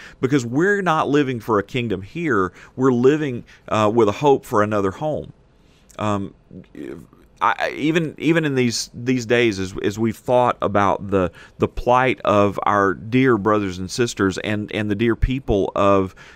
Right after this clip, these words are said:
Ukraine, um, th-, there's a realization that, that, that is, that counterbalances and, and, and kind of, I think, helps us to think about this, that yes, we want desperately an end to war. We want an end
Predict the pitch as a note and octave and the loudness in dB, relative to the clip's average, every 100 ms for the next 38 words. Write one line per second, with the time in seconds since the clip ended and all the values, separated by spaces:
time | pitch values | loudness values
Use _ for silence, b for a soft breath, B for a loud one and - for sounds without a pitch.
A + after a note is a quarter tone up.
0 | B A2 - C#3 E3 B2 F#2 E2+ B B | B -8 -2 0 0 0 -4 -6 B B
1 | - G#2+ G#2 - A2+ - C3+ C3+ B2+ C#3+ | 0 2 0 -2 -4 0 2 2 2 2
2 | F3 A#2 B2 C3 - G2+ G2 E2+ G2+ G#2 | 2 4 2 2 -2 -4 -4 -4 -2 -2
3 | - E2 G#2 G2 - G#2+ G#2 F#2+ - b | -4 -6 -2 -2 0 0 0 -2 -6 b
4 | b - A2+ - D#3 D#3 F3 A2+ G2+ G#2 | b -2 -2 -2 -2 0 0 0 0 2
5 | B2+ A#2 - G2 F#2+ F2+ - G2+ G2+ - | 0 -4 0 4 4 0 -6 -8 -8 -8
6 | G2+ G2+ F2 G2+ - A2 A#2 A2 G#2 - | -8 -8 -8 -10 -4 -2 0 0 -2 -4
7 | A#2+ - - G2+ C3 D3 C#3 A2 - C3+ | -6 -8 -12 -6 -6 -6 -8 -6 -6 -4
8 | C3+ - - F#2+ G2 G2 - B B B | -6 -4 -4 -2 2 2 0 B B B
9 | G#2+ A2 G#2 - F#2 B2 D3 B2+ - A#2 | 0 2 2 0 -4 0 0 0 0 -2
10 | D3+ A#2+ B2+ C3+ G2 G2 A#2+ A#2+ - G2+ | -2 -2 -2 0 -2 0 0 0 -2 -4
11 | F#2 F#2+ E2 G2+ B2 B2 A2+ - G#2+ A2+ | -4 -4 -6 -8 -6 -6 -6 -8 -4 0
12 | A2 F2+ G2+ B2 B2+ B2+ F2+ - G#2 - | 0 0 -2 -4 -4 -4 -6 -10 -12 -10
13 | B2 A#2 G#2+ | -8 -6 -8